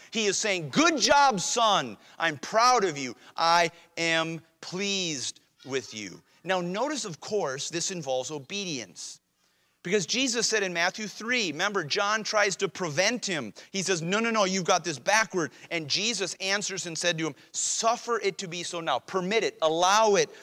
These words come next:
to be like this. For thus, in this way, it becometh us," or it, it fit,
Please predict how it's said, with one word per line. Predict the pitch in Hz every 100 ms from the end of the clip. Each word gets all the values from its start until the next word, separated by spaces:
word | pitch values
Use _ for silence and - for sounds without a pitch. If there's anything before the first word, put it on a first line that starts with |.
| - -
to | 170
be | 165 156
like | 135 120
this. | 120 127 - - - _
For | - 170
thus, | 143 120 233 190 180 -
in | 170 160
this | 143 226 -
way, | 226 214 151 143 160 - -
it | 180 147
becometh | 180 - - 247 220 170
us," | 156
or | 160 175
it, | 165 - - -
it | 175 -
fit, | - - 247